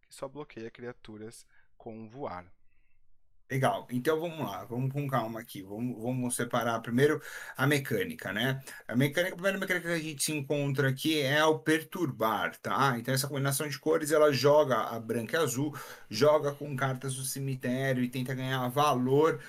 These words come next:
Speaker 2: das cartas do cemitério, né? Então essa habilidade de perturbar funciona como?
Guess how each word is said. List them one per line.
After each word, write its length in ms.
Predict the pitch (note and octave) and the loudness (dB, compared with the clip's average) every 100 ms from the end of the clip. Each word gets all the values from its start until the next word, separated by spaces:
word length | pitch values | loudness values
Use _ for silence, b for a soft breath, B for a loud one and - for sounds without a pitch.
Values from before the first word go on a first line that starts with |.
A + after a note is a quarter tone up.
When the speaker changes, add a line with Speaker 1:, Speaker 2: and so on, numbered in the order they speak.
| B B - | B B 0
Speaker 2:
das 320 | D3+ C#3 C#3 | 2 2 0
cartas 400 | C3 B2 - B2+ | -2 -6 -8 -12
do 100 | B2+ | -12
cemitério, 720 | B2+ B2 C3+ C3+ - - - | -12 -10 -10 -12 -14 -14 -14
né? 220 | G2 A2+ B B - | -12 -12 B B -10
Então 260 | C3+ F3+ | -2 0
essa 200 | F#3 D#3+ | 0 -2
habilidade 400 | D3+ C#3 B2 A#2+ | -4 -6 -4 -4
de 60 | A#2+ | -2
perturbar 580 | D3 C#3+ D3 C#3 F3+ F3 | -2 -2 -2 0 -2 -4
funciona 420 | F3+ E3+ F#3+ F#3 | -8 -4 -2 -4
como? 480 | - A#2 G#2 G#2 | -4 -4 -4 -8